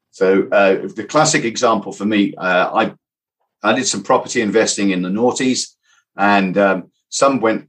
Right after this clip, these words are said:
well, some went all right, and a couple of them were horrifically wrong. Uh, one of them took me thirteen or fourteen years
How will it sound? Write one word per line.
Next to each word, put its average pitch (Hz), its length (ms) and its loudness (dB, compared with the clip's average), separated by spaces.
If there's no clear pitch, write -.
well, 143 480 2
some 104 360 -2
went 95 260 -4
all 90 240 -6
right, 107 360 2
and 87 260 -6
a 92 140 -14
couple 120 360 0
of 95 120 0
them 98 260 2
were 101 160 2
horrifically 104 800 0
wrong. - 280 -6
Uh, 92 180 2
one 107 320 2
of 117 80 2
them 104 180 2
took 101 260 -2
me 101 320 2
thirteen 120 380 2
or 110 100 0
fourteen 101 520 -2
years 87 540 -2